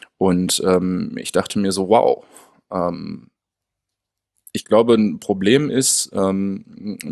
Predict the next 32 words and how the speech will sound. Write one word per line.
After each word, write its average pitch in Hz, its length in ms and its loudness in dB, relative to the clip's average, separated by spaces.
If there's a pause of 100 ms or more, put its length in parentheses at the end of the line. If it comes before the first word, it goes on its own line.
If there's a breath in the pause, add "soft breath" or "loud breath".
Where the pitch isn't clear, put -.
(120)
bei 98 120 2
der 98 80 2
Heilpädagogik 110 560 2
hast 107 200 0
du 104 40 -2
eine 95 80 -4
ganz 92 180 0
starke 104 360 0
Ressourcenorientierung. 82 1120 -2 (680 soft breath)
Also, 90 420 0
ne, 135 320 2
der, 98 260 2
mein 113 300 2
Entwicklungsbegriff 104 880 -6
als - 200 -2
ein 87 260 -4
breiterer, 92 680 2 (180)
mein 87 200 -8
Bildungsbegriff 107 580 0
vielleicht - 340 -2
auch - 120 -8
als 92 160 -2
ein 95 140 0
breiterer, 98 560 2
ein 82 180 -6
Kind, 107 240 -4
das 87 160 0
Erfahrungen 101 680 0
macht. - 280 -6 (320 loud breath)
Wir 98 100 4
lernen 98 320 4
lebenslang. 95 720 0